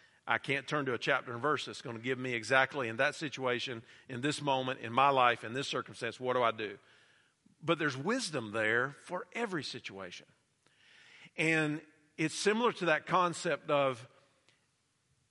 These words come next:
"I'm not telling you what to think, I'm telling you how to think." That's what wisdom from God is. God tells us what to think as far as the core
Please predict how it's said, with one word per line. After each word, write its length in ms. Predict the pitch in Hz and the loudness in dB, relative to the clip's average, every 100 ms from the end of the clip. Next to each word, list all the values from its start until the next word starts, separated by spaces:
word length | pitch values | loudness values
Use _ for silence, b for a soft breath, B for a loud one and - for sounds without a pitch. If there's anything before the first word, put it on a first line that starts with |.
| - | 4
"I'm 180 | 160 | 6
not 220 | 214 196 - | 6 2 2
telling 340 | 180 165 151 | 2 2 2
you 380 | 147 151 139 120 _ _ _ _ _ | -2 -2 -4 -8 _ _ _ _ _
what 340 | 151 135 262 - | -6 0 0 0
to 100 | 247 | -6
think, 480 | - 226 247 - - - _ _ _ _ _ - | 0 0 -2 -8 -20 -20 _ _ _ _ _ 2
I'm 160 | 156 | 2
telling 320 | 160 180 165 | 4 4 4
you 200 | 160 139 110 | 0 -6 -8
how 300 | - 123 151 | 2 8 8
to 80 | 214 | 6
think." 500 | - 240 247 - - _ _ _ _ b b b | -2 -6 -6 -14 -20 _ _ _ _ b b b
That's 280 | 151 220 233 | 4 4 4
what 160 | 240 165 | 0 4
wisdom 340 | 185 143 165 | 4 4 -2
from 220 | 139 127 | -4 -2
God 280 | 151 147 110 | 4 4 4
is. 280 | 95 87 - - b b b b | -2 -12 -14 -18 b b b b
God 220 | 196 214 | 6 6
tells 340 | - 285 285 | 4 2 2
us 160 | 214 - | -4 -6
what 300 | 180 240 - | 2 2 2
to 80 | 185 | -6
think 320 | - 185 170 | -4 -4 -2
as 100 | 165 | -4
far 240 | - 175 | 2 4
as 140 | 165 123 | 4 2
the 180 | 143 131 B B B B _ - | -6 -6 B B B B _ -10
core 540 | - 190 202 196 175 | -4 2 6 6 2